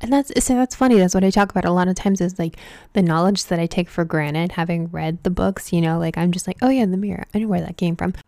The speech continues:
But not everybody has that experience too. Some people just aren't readers,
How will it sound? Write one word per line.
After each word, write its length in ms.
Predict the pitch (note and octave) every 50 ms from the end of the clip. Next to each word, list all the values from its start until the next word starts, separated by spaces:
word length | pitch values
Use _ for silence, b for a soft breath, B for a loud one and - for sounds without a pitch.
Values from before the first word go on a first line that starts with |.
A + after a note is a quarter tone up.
| _ _ -
But 140 | - A3+ G#3+
not 200 | C4 C#4+ D4 C4+
everybody 600 | - B3+ B3+ B3 C4 C4 A#3+ A#3+ A#3 A3+ A3 G3+
has 380 | G3 F3 F3+ G3+ G3 G3 F#3+ -
that 140 | F3+ E3+ F#3
experience 640 | - F3 - - - F3+ F3+ E3+ E3+ E3+ F3+ - -
too. 220 | - A3 F#3+ F3+ - _
Some 180 | - G3 F#3+
people 460 | F#3+ G#3+ A#3 - - - - - A3
just 360 | G#3+ G3+ G3+ G3 - - - - _
aren't 200 | - F#3+ F#3 -
readers, 460 | F3+ F3 E3 E3 E3+ F#3 G3+ G#3 -